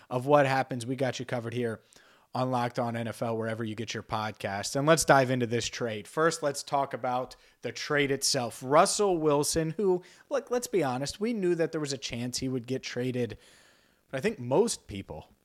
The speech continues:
uh, that cover the team, I know our guy Corbin Smith with Locked On Seahawks was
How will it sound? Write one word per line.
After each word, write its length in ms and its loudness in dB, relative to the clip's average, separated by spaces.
uh, 200 -2
that 240 -4
cover 280 6
the 120 6
team, 280 2
I 120 4
know 140 6
our 180 8
guy 240 -2
Corbin 340 -2
Smith 260 -4
with 140 -6
Locked 260 0
On 140 4
Seahawks 540 8
was 260 4